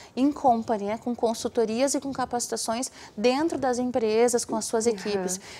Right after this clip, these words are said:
Speaker 1: Então, nós temos que ter uma coerência entre o que a gente diz e o que a gente faz,
Speaker 2: Coerência,
Speaker 1: né?
Speaker 2: isso.
Speaker 1: Então, eu preciso, eh, falar a partir da nossa pró-, das nossas próprias práticas de gestão, eh, pra poder dizer pro empresário, né,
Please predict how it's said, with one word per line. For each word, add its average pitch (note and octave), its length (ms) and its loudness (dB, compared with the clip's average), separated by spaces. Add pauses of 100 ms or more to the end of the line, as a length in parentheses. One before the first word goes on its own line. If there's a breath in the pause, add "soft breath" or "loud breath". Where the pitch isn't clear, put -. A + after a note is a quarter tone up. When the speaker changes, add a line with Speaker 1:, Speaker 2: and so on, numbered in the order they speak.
Speaker 1:
Então, A#3+ 100 -2
nós B3+ 120 0
temos D4 220 0
que D#4 100 -6
ter C4+ 400 -2
uma B3+ 180 -2
coerência B3+ 560 0
entre C4+ 200 -4
o - 20 -10
que - 80 -4
a A#3+ 40 -2
gente A#3 240 -6
diz A3+ 220 -2
e D4 60 -2
o - 20 -2
que - 80 -8
a C#4 60 -4
gente A3 300 2
faz, G#3+ 360 2
Speaker 2:
Coerência, G3+ 140 -4
Speaker 1:
né? F#3 260 2
Speaker 2:
isso. - 320 -10
Speaker 1:
Então, A#3 160 0
eu B3 80 2
preciso, C4+ 720 -2
eh, B3 240 2
falar A#3+ 580 0
a E4+ 80 -2
partir C#4 360 -4
da C#4 100 -2
nossa B3+ 380 -4 (280)
pró-, A#3+ 220 0
das A#3 140 -8
nossas B3 220 -8
próprias B3+ 540 -2
práticas B3 540 -2
de A#3+ 100 2
gestão, A3+ 500 -4 (400 loud breath)
eh, A3 840 0
pra B3 140 2
poder C4+ 260 2
dizer A#3+ 200 2
pro C4 220 -2
empresário, G#3 640 -2
né, G3+ 240 -10